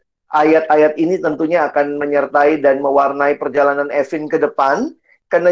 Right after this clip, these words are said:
juga yang digembalakan kembali adalah, eh, siswa-siswa, orang-orang muda yang Tuhan percayakan, dan juga tentunya dalam doa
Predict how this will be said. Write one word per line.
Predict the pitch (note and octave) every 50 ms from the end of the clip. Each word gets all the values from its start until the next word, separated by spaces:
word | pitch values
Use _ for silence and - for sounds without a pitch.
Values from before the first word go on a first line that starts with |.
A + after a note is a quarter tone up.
| -
juga | D3+ E3+ D#3+ F3+ E3+
yang | E3+ D#3+ D#3+
digembalakan | D#3+ D3+ C3+ D#3 D#3 D#3 D#3 D3+ D#3 D#3 D#3 D#3+ E3 E3 E3
kembali | D#3+ D#3+ D#3+ D3 D3 D3 D3 D#3 E3+
adalah, | D#3+ D3 D3+ C#3+ C#3+ D3 C#3+ C#3+ C#3+ C#3+ C#3+ C#3+ C#3 - -
eh, | C#3 C#3 C3+
siswa-siswa, | C3 - - F#3 - - E3+ D#3+ D#3 - - G#3 F#3+ - - G3 F#3 F#3 F#3 F#3+ F#3+ F#3+
orang-orang | D3 D#3 D3+ D#3 D#3 D3+ D3+ D3 D3+ D3+
muda | D#3 E3 E3+ D#3+ E3+ E3+
yang | D#3+ D#3 D3+ D#3 D3+
Tuhan | - E3 - D#3 D3+ C#3+ -
percayakan, | - - - - D3+ D3 D3+ D3+ D3+ - - F3+ F3+ F3+ F#3 F3+ _ _ _ _ _ _ _ _ _ _ C3+
dan | C3 D#3+ D#3 D#3 D#3 C#3
juga | B2 D#3+ F#3 D#3+ - F3 G3+ G3+ G3+ G#3 G#3 G#3+ G#3+ - - _ _ _ _ _ _ _ _ _ _ _ _ _ _ _ _ _ _ _ _ _ _ _ _ _ _ _ _ _ _
tentunya | - E3+ E3 F3 E3+ G3 G3 F#3+ G3 G3 F3
dalam | E3 D3+ D3+ D#3 D#3 D#3+ D3+
doa | D#3+ D#3+ E3 D#3+ E3+